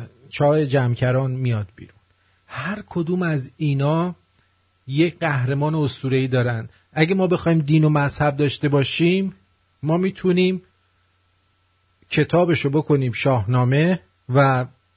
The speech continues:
اصلاً فرضاً شاهنامه خودش یه مذهب باشه برای ما، دین باشه و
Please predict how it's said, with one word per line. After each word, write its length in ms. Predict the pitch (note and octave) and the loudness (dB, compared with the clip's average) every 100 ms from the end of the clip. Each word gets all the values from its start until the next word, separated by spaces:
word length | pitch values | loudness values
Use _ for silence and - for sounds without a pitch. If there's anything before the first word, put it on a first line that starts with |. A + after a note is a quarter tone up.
| _ _ | _ _
اصلاً 480 | C#3 A#2+ D3+ D#3 E3 - _ _ _ - | -4 0 2 0 0 -12 _ _ _ -2
فرضاً 460 | B2+ B2 A#2+ D#3 D#3+ _ _ _ _ _ _ - | 0 0 0 -2 -4 _ _ _ _ _ _ 0
شاهنامه 540 | D#3 D3 B2 D3 E3+ | 4 4 4 2 2
خودش 340 | F#3 F3+ E3 | 2 0 0
یه 160 | D#3+ E3 | 0 -2
مذهب 580 | D3 C3+ - - C3+ G2 | 0 -2 -2 0 -2 -2
باشه 260 | G#2 - | -8 -6
برای 240 | G2+ G#2 A2 | -6 -6 -6
ما، 240 | A2 G#2 - | -8 -12 -4
دین 300 | C#3 C3 G#2+ | 0 0 0
باشه 360 | G2 G2+ - - _ _ _ _ _ B2 | -6 -12 -14 -16 _ _ _ _ _ 0
و 180 | C3 | 0